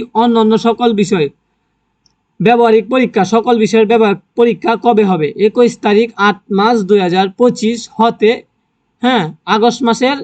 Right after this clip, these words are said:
একুশ তারিখ থেকে একত্রিশ তারিখ পর্যন্ত, আহ, উল্লিখিত তারিখের মধ্যে অবশ্যই পরীক্ষা সম্পূর্ণ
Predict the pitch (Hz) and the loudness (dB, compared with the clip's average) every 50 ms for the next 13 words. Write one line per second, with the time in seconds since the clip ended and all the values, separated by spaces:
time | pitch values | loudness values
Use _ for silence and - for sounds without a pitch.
0 | - _ _ _ 190 226 208 247 247 - - 226 214 214 208 - 226 196 - 403 | -14 _ _ _ -4 -2 0 0 -2 0 0 0 0 0 0 -2 -2 0 0 -4
1 | 277 - 381 - _ _ _ _ _ 190 226 240 - - 254 220 - - 240 214 | -4 -4 -8 -12 _ _ _ _ _ -4 -4 -4 -2 -2 -2 -2 0 0 0 0
2 | 220 214 - 233 226 196 226 - 220 190 202 240 277 302 403 _ _ _ _ _ | 0 0 0 -2 0 0 0 -2 -2 0 0 0 0 0 -2 _ _ _ _ _
3 | _ _ _ _ - 233 240 233 202 202 226 233 233 208 233 196 240 214 233 226 | _ _ _ _ -2 0 2 2 2 2 2 0 0 -2 -2 -2 -2 0 2 2
4 | 214 214 202 - 196 262 262 254 233 226 226 202 185 214 214 214 220 254 254 247 | 2 2 2 0 -2 -2 0 -2 0 0 -2 0 2 2 2 2 2 0 -2 -4
5 | - - 262 262 277 226 247 233 220 208 185 233 220 160 214 214 202 185 202 208 | -2 -2 -2 -2 -2 0 0 2 2 2 0 -2 -2 0 0 -2 0 0 0 0
6 | 208 | 0